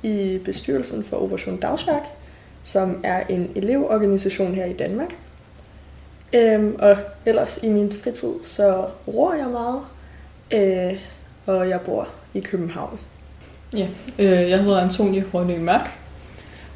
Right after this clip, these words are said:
Speaker 2: øh, og jeg er også atten år, og, øh, går også i tredje G på Vibenshus Gymnasium sammen med Johanne. Øh, og jeg sidder også <laughs> i bestyrelsen i Operation Dagsværk. Ja,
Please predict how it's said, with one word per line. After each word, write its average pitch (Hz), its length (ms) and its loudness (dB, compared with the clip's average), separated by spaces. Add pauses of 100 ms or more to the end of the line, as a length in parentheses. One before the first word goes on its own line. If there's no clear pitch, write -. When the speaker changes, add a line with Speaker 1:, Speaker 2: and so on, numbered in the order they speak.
(120)
Speaker 2:
øh, 175 280 4
og 170 100 2
jeg 165 120 4
er - 40 0
også 269 260 4
atten 262 200 2
år, 240 320 2 (460)
og, 175 240 2 (320)
øh, 165 180 0 (100)
går 165 80 2
også 185 300 2
i 269 180 -2
tredje 226 240 2 (100)
G 220 100 -2 (200)
på 202 60 0
Vibenshus 190 480 -2
Gymnasium 202 420 0
sammen 190 240 -2
med 180 80 2
Johanne. 190 340 2 (880)
Øh, 175 300 6 (180)
og 180 60 2
jeg 170 160 2
sidder 165 380 0 (140)
også 247 340 10 (140)
<laughs> - 60 6
i 254 300 8
bestyrelsen 240 520 8
i 220 40 8
Operation 208 360 6
Dagsværk. 208 480 8 (1120)
Ja, 170 120 0